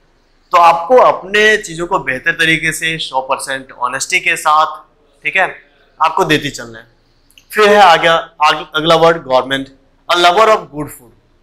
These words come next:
जो अच्छे खानों के लिए ललायत होता है, उत्सुक रहता है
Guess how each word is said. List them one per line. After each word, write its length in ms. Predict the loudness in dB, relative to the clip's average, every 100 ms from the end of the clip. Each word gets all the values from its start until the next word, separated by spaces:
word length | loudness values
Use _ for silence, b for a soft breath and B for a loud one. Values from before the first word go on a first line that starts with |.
| _ _
जो 120 | -2
अच्छे 280 | 0 -2 -8
खानों 380 | -4 -2 0 -2
के 140 | -4
लिए 420 | -2 -2 -4 -8 -4
ललायत 420 | 0 2 0 -4
होता 220 | -12 -8
है, 220 | -6 -6 -8
उत्सुक 440 | -14 _ -20 -18 -4
रहता 300 | -4 -2 -8
है 420 | -6 -8 -8